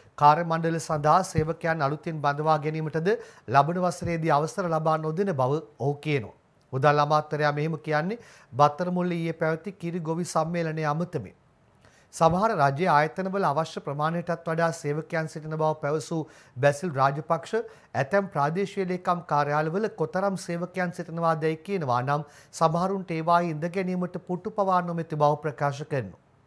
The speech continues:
ජනතාවට අවශ්‍ය ප්‍රෝටීන් ප්‍රමාණය ධීවර ක්ෂේත්‍රයෙන් මෙන්ම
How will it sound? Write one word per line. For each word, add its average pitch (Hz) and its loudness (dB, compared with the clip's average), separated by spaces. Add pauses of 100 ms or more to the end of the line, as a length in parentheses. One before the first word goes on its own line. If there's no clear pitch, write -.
(640)
ජනතාවට 151 4
අවශ්‍ය 156 0
ප්‍රෝටීන් 151 -2
ප්‍රමාණය 156 0
ධීවර 151 -4
ක්ෂේත්‍රයෙන් 156 -4
මෙන්ම 156 -4